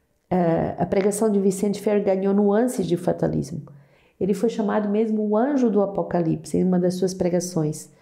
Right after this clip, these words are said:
E, eh, andou pela Espanha, pela França, pela Itália, pela Suíça, pela Bélgica, pela Inglaterra, pela Irlanda,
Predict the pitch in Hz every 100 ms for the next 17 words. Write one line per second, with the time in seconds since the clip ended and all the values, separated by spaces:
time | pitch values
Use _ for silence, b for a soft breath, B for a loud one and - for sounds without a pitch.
0 | b b b b b b _ - 196 202
1 | 226 - - - 190 185 180 180 - 185
2 | 185 202 190 185 185 - - 233 247 240
3 | 226 190 185 - 220 240 233 - - 185
4 | 185 190 202 202 196 190 185 - 226 196
5 | 202 202 190 165 180 196 240 233 226 -
6 | 196 185 185 185 175 - 185 196 196 190
7 | 190 185 180 175 180 196 196